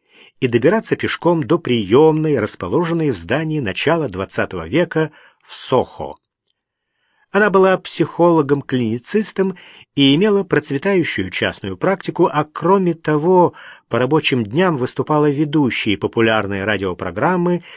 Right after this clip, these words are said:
«Спросите доктора Сьюзен». Ранним октябрьским утром воздух был прохладен и свеж,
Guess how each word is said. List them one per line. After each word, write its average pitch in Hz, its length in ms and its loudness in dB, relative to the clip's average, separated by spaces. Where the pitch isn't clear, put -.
«Спросите - 760 -4
доктора 143 540 -2
Сьюзен». 101 720 -8
Ранним 147 480 0
октябрьским 127 680 -2
утром 151 320 0
воздух 117 500 2
был 139 220 2
прохладен 131 600 -4
и 113 40 -4
свеж, 123 720 0